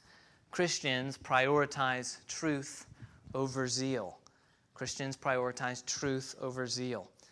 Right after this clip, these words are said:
Uh, this one comes from Paul's statements in verses seventeen through eighteen.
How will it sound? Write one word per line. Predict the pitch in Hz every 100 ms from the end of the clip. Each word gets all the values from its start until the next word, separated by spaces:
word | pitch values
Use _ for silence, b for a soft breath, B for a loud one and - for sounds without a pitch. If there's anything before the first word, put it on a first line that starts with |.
| b b b -
Uh, | 113
this | 117 143
one | 151 139
comes | 147 139
from | - 127
Paul's | 113 - 131 127 123 -
statements | - - 131 147 147 -
in | 127
verses | 120 123 - 117
seventeen | - 135 135 139
through | 123 120
eighteen. | 123 143 165